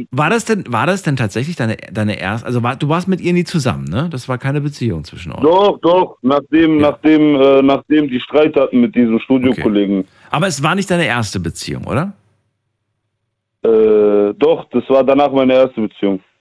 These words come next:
Speaker 1: Wie danach? Das heißt, du hast, du hast mit einundzwanzig, du bist ja drei Jahre älter als Benni.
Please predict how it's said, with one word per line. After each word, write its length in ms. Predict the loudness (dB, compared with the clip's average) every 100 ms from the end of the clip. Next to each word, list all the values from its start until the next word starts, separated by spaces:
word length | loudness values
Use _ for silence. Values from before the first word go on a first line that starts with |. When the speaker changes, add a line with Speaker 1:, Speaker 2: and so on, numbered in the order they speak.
| _ _ _ _ _ -4
Speaker 1:
Wie 120 | -2
danach? 400 | -2 -6 -10 -10
Das 120 | -4
heißt, 160 | -4 -2
du 60 |
hast, 300 | -2 -4 -10 -20
du 340 | -20 -10 -4
hast 240 | -2 -2 -4
mit 220 | -6 -4
einundzwanzig, 560 | -2 -2 -4 -6 -6 -6
du 80 |
bist 100 | -6
ja 80 | -4
drei 180 | -4 -4
Jahre 220 | -2 -4
älter 240 | -6 -6 -6
als 160 | -8
Benni. 280 | -10 -8 -8